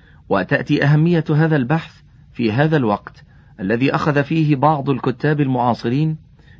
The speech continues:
يشكك في ظهور ما أخبر به صلى الله عليه وسلم من المغيبات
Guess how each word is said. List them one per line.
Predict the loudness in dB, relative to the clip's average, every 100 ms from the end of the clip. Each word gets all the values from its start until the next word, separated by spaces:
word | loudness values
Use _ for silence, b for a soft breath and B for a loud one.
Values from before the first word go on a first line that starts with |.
| -2
يشكك | 0 0 -2 -4 -4 -6 -12 b b
في | -2 -2
ظهور | 0 0 2 2 2
ما | 0 -2
أخبر | -4 -2 -2
به | -2 -2 -4
صلى | -2 -2
الله | -2 -2 -2 -2
عليه | 0 -2 -2
وسلم | -4 -2 -2 0 -2 -6 B B B
من | 0 2
المغيبات | 4 2 2 2 0 2 0 0